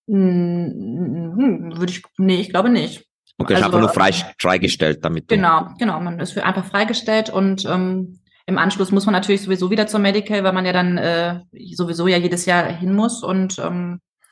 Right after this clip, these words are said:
Speaker 1: dann ja auch einen Krankenhausaufenthalt hatte aufgrund der Entbindung und, ähm, das muss man ja dem Fliegerarzt auch kommunizieren. Aber das war auch immer gar kein Problem. Also da war ich genauso schnell durch wieder nach der Schwangerschaft wie auch zum jährlichen Check.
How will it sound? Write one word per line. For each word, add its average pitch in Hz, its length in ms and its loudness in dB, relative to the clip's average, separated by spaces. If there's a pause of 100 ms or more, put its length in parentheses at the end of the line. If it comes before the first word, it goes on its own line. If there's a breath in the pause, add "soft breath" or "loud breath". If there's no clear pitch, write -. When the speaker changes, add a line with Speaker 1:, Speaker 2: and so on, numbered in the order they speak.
(420 soft breath)
Speaker 1:
dann 185 140 4
ja 170 120 6
auch 170 60 2
einen 170 160 2
Krankenhausaufenthalt 202 1040 0
hatte 196 640 -2
aufgrund 190 380 -2
der 185 80 0
Entbindung 190 580 2
und, 175 380 -2
ähm, 170 460 -4
das 175 140 -4
muss 185 140 -2
man 180 100 0
ja 165 60 -2
dem 170 240 -2
Fliegerarzt - 480 0
auch 180 120 -4
kommunizieren. 185 960 0 (280 loud breath)
Aber 185 140 2
das 185 120 0
war 170 120 4
auch - 60 -2
immer 175 100 2
gar 175 140 2
kein 175 160 -2
Problem. 175 360 -2
Also 156 180 -4
da 160 140 -4
war 160 140 0
ich 170 140 -8
genauso 170 300 2
schnell 170 360 0
durch 170 360 -2
wieder 170 300 2
nach 165 200 -2
der 160 360 0 (140)
Schwangerschaft 170 760 -2
wie 175 140 0
auch 165 280 0 (460 loud breath)
zum 180 160 0
jährlichen 160 800 -2 (200)
Check. - 360 -6